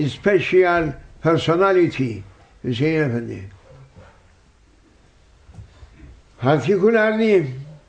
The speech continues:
real, uh, uh, year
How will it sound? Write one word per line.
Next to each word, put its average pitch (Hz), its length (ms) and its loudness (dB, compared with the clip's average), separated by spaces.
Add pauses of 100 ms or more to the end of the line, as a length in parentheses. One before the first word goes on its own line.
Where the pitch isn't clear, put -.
(420)
real, 165 880 2 (1300)
uh, - 60 -16
uh, 107 1600 -12 (1200)
year 170 720 0